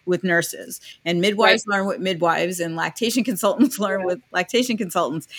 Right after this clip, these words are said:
Speaker 1: And it wasn't until I went to my first, um, it was the I A T P back then,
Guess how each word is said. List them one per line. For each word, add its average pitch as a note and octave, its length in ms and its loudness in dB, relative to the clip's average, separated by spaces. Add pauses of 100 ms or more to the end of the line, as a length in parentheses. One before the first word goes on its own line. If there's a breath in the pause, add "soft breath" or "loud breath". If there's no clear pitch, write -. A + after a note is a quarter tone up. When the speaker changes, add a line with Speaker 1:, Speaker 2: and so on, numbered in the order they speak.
(140)
Speaker 1:
And G3+ 200 6
it F#3+ 120 2
wasn't B3 520 2
until A3 580 2
I F3+ 220 4
went F3+ 400 -4
to F#3 160 -6
my E3+ 180 -2
first, - 760 -2
um, D#3 540 -2 (320)
it F3+ 80 -2
was F#3 140 2
the E3+ 100 -2
I E3 140 4
A D#3+ 180 2
T E3+ 220 -6
P A#3+ 260 0
back F3 280 0
then, D#3 440 -2